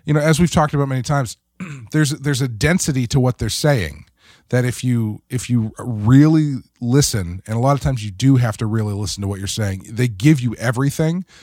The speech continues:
but there is just this sort of, like, almost like a, a translation barrier that you have to get through sometimes to really understand what's going on.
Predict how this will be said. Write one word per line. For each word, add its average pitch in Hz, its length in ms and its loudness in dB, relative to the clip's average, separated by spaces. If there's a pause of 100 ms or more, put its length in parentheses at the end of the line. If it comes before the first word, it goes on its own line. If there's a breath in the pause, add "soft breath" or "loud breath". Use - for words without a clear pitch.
(180 loud breath)
but 135 140 2
there 127 140 0
is 143 220 0
just - 320 -4
this 127 140 -2
sort 120 300 -4
of, 113 60 -6
like, 101 180 -6 (220)
almost 131 300 2
like 117 140 -4
a, 98 80 -8 (160)
a 117 80 -8
translation 110 1000 -4 (360 soft breath)
barrier 92 680 -2
that 92 200 -10
you 104 80 -4
have 95 160 -4
to 92 80 -12
get 92 180 -10
through 101 160 -6
sometimes 87 580 -6
to 90 100 -8
really 98 300 -4
understand 90 360 -6
what's 85 100 -6
going 87 240 -6
on. 90 260 -6